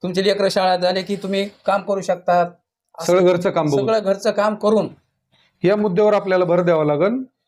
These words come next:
Speaker 2: ही जी, अं, बबन वसंतप्पा काटकर साहेब आहेत, हे पहा, कन्सेप्ट सोपी आहे की यांचं महिलांना स्वतःच्या पायावर उभा करण्याचं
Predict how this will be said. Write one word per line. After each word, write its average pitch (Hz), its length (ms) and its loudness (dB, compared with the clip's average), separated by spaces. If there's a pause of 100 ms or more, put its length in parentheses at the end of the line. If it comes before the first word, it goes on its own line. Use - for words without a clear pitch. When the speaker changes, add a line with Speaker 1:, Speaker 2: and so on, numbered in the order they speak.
(120)
Speaker 2:
ही 185 120 -4
जी, 226 340 2
अं, 156 840 -2
बबन 165 300 0
वसंतप्पा 175 520 -2
काटकर 156 360 -2
साहेब 156 220 -2
आहेत, 147 200 -2 (760)
हे 190 40 2
पहा, 170 220 -2 (260)
कन्सेप्ट 196 440 -2
सोपी 185 340 0
आहे 143 220 -2 (500)
की 220 380 0 (520)
यांचं 190 440 0
महिलांना 185 520 0
स्वतःच्या 170 400 -2
पायावर 170 300 0
उभा 160 240 0
करण्याचं 147 460 -2